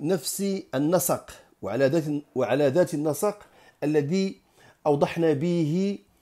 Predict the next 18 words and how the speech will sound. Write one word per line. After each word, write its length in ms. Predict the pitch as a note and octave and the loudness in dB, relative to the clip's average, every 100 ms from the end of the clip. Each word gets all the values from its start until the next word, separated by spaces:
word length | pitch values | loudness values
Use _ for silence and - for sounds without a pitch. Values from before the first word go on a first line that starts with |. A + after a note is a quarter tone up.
| _ - _ - | _ -20 _ -4
أسباب 640 | D3 D3 D#3 G3+ C#3+ G2 - _ _ _ | -4 0 4 6 4 0 -12 _ _ _
أو 300 | C3 C#3 C#3 - A#2+ - | 2 2 2 -2 -6 -2
أجبنا 400 | C3+ D#3 D#3+ C#3+ | 0 2 2 0
فيه 320 | F3+ D3+ C#3 | 2 2 2
عن 80 | D3+ | -2
سؤال 720 | - D#3+ D#3 D3+ D3+ C3 B2 | -4 -4 0 0 0 0 -4
كبير، 560 | - C3 D#3+ G3 G3 - _ _ _ | -2 0 2 0 0 -4 _ _ _
قلنا 220 | - D#3 D3 | -2 0 0
فيه: 500 | D3 D3+ D3+ F3+ F3 | 0 -2 0 -2 -2
"لماذا 800 | C3 C#3 F3 E3+ D#3 B2+ A#2+ A#2 - | -2 2 4 4 2 2 0 -2 -2
ألزم 380 | D#3 C3 D3 C#3 | -2 0 -2 -2
المشرع 800 | C3 C#3+ - D3 C3 A#2+ D3 D3 D3+ | -4 -4 -4 -4 -4 -4 -4 -4 -6
التجار 760 | - - B2 G#2 D3+ E3 D#3+ | -10 -10 -8 -2 0 2 -2
باحترام، 760 | B2+ D#3 - C#3 C#3+ D3+ C#3 A#2+ - | -6 -12 -8 -4 -2 0 -2 -6 -10
باحترام 520 | C#3+ C#3 - C#3 D3+ | -10 -6 -4 0 0
التزامات 600 | C#3+ A#2+ A#2+ C3+ C#3 C#3+ D3+ | 0 -2 0 2 0 -2 -4
قانونية؟" 520 | C3 C3+ C3+ C3 D#3+ | -4 -4 -2 -2 0
وقد 260 | D#3+ - | 0 -2